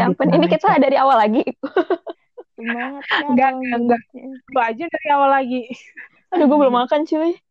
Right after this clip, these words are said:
Speaker 1: Lu belum makan?
Speaker 2: Sabar.
Speaker 3: Makan,
Speaker 1: Makan,
Speaker 3: iya,
Speaker 1: makan.
Speaker 3: makan.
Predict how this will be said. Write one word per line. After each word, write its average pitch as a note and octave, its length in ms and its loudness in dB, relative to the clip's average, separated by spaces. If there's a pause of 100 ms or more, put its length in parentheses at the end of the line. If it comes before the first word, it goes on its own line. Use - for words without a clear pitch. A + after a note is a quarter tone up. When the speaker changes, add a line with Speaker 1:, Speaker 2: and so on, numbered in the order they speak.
(1400)
Speaker 1:
Lu G4 120 4
belum G4+ 220 4
makan? G#4 340 0 (1500)
Speaker 2:
Sabar. D4 580 0 (800)
Speaker 3:
Makan, A#3+ 320 -16
Speaker 1:
Makan, G#3+ 240 -4
Speaker 3:
iya, G#3+ 80 -4
Speaker 1:
makan. G3+ 260 -8
Speaker 3:
makan. - 0 -